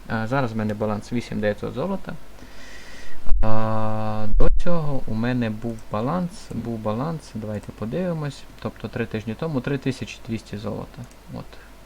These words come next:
три тисячі двісті золота в мене. Отже, якщо брати к-,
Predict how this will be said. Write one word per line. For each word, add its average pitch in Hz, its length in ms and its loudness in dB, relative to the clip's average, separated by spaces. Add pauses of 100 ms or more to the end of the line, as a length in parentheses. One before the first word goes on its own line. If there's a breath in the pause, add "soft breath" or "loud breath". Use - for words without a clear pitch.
три 139 180 -10
тисячі 127 520 -12
двісті 110 300 -12
золота 160 420 -12
в 143 40 -12
мене. 139 260 -10 (1120 loud breath)
Отже, 107 320 -8
якщо - 220 -12
брати 113 320 -10 (100)
к-, 110 60 -16